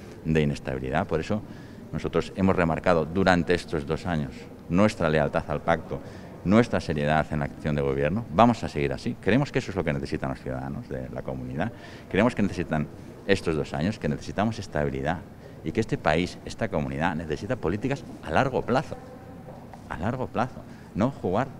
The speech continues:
todos los días a corto, no ver todos los días si hoy la encuesta cambia, hoy provoco un adelanto electoral, porque así yo gano tres escaños, subo cinco, bajo seis, ¿eh? Lo que necesitan los ciudadanos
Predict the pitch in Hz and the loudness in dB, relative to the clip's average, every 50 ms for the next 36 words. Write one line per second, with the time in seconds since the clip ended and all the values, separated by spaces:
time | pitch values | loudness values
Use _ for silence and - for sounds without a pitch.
0 | - - - 120 127 117 98 85 82 104 117 117 - 69 76 107 117 113 - 78 | -4 0 2 2 4 2 2 0 0 0 -2 -2 -2 -2 -2 -2 -2 0 -2 -6
1 | - - - - - - 85 98 131 131 123 139 139 135 - 127 123 117 104 90 | -6 -8 -12 -16 -8 0 4 6 6 6 6 4 2 2 4 4 4 4 4 2
2 | 101 113 120 127 117 - - 92 98 110 120 123 117 110 98 95 - 107 101 - | 2 2 2 0 -2 -2 -2 0 2 4 4 4 2 2 0 0 0 -2 -2 -2
3 | 101 98 95 95 101 104 110 107 - - - - - - 92 101 95 98 87 87 | -2 -2 0 0 0 0 -2 -4 -6 -10 -16 -14 -6 -4 -2 0 2 2 4 4
4 | 92 92 - 95 90 80 - 76 85 85 78 78 85 85 80 - 82 76 76 - | 4 4 4 2 2 2 2 2 4 4 6 6 4 4 4 2 2 2 2 2
5 | 80 73 71 76 92 - - - - - - - - - - - - 82 80 - | 2 4 4 4 4 2 -4 -12 -16 -18 -18 -18 -18 -18 -6 -2 0 0 2 2
6 | 85 - - 98 95 95 101 90 82 90 87 92 87 - - 85 82 - 90 - | 0 0 0 0 2 4 6 6 6 6 6 4 4 2 2 0 0 -2 -4 0
7 | - 87 85 87 82 - - - 95 87 85 82 - - 85 82 78 90 80 76 | 2 2 4 2 2 0 0 0 2 2 2 2 2 0 0 2 4 2 4 4
8 | 82 73 - - - - 175 165 - - - - - - - - - - - - | 4 2 0 -2 0 2 2 2 2 0 -4 -10 -12 -14 -16 -16 -16 -12 -8 -6
9 | 85 113 - - - - - - - - - - - - 78 - 76 76 - - | -6 -6 -6 -8 -14 -16 -16 -16 -14 -14 -14 -8 -6 -4 -2 0 0 0 0 -2
10 | 78 - - 135 131 - 147 147 143 139 - 147 139 139 143 147 143 147 151 156 | 0 4 4 4 4 4 2 0 0 -2 -2 -2 0 2 2 2 2 0 0 -4